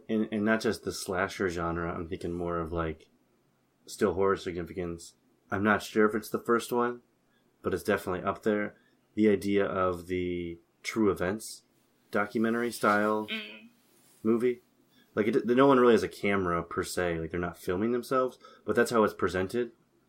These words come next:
Speaker 1: I mean, there's the crawl at the beginning that, like, this happened on August eighteenth, nineteen seventy-three, is what it
Speaker 2: Mm-hmm.
Speaker 1: says, and there's these radio reports of what's happening. Um,
Speaker 2: I think that drew a lot of people to it.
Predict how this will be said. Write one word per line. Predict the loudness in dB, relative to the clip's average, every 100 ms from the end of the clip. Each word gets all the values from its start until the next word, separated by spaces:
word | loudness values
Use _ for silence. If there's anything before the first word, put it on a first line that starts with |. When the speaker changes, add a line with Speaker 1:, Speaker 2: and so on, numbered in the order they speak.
| -8
Speaker 1:
I | -2
mean, | 0 0
there's | 0 -2
the | -4
crawl | -2 0
at | 0
the | -2
beginning | -2 0 0 -2
that, | -2
like, | -4 -2
this | -2 -2
happened | -8 -4 -4 -4 -6 -8
on | -6 -6 -10 _ -6
August | -2 0 0
eighteenth, | -4 -4 -4 -4
nineteen | -4 -6 -8
seventy-three, | -6 -6 -4 -4 2 4 2 -4 _ _ _ _ _ -18
is | -12 -4
what | -2
it |
Speaker 2:
Mm-hmm. | 0
Speaker 1:
says, | 2 2 2 -2
and | -6
there's | -4 -4
these | -4 -2
radio | 0 0
reports | -2 -4 -4 -4
of | -6
what's | -6
happening. | -4 -4 -2 -4 -6 -10 _ _ -20 -20 -20 _ _
Um, | -2 2 2 0
Speaker 2:
I |
think | -4 -4
that | -4 -4
drew | -8
a | -8 -6
lot | -2 -2
of | -2
people | -10 -14 -14
to | -14 -10
it. | -10 -10